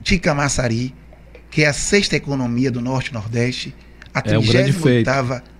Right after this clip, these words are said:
Speaker 1: do país. Portanto, nós somos diferenciados. Camaçari é uma cidade hiper, mega, super importante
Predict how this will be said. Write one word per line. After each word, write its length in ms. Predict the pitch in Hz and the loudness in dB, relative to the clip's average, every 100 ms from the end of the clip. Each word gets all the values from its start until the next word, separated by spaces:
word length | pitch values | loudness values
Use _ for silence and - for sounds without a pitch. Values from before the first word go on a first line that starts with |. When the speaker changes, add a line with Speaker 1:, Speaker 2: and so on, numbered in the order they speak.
| - | -2
Speaker 1:
do 160 | 160 | 0
país. 640 | 220 147 123 120 123 - - - - - - | 2 0 0 -2 -4 -8 -10 -20 -20 -20 -8
Portanto, 680 | 139 131 165 170 170 190 160 - - - - | -6 -4 -4 -6 -6 -6 -8 -12 -20 -20 -10
nós 240 | 165 202 196 | -4 -2 -2
somos 300 | - 226 214 | -4 -4 -4
diferenciados. 800 | - 127 113 - 110 117 - - - - - - | -4 -4 -4 -8 -12 -12 -16 -18 -20 -20 -20 -6
Camaçari 560 | 151 170 170 160 175 | -2 4 4 2 -2
é 40 | 185 | -4
uma 140 | 165 | -6
cidade 600 | - 143 135 151 131 120 - - - - - - - | -6 -2 0 0 -2 -8 -14 -20 -20 -20 -20 -20 -4
hiper, 460 | 180 208 - 156 127 | 0 0 0 -2 -2
mega, 400 | 151 160 143 120 | -2 0 2 -2
super 340 | - 185 165 | -4 -4 -2
importante 760 | 147 143 123 - 135 135 - | -4 -4 -6 -6 -6 -6 -8